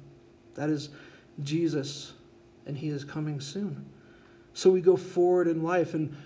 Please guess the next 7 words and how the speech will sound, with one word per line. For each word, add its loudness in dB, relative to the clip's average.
whatever 0
circumstances, -2
we 0
don't -4
have -12
to -8
fear -8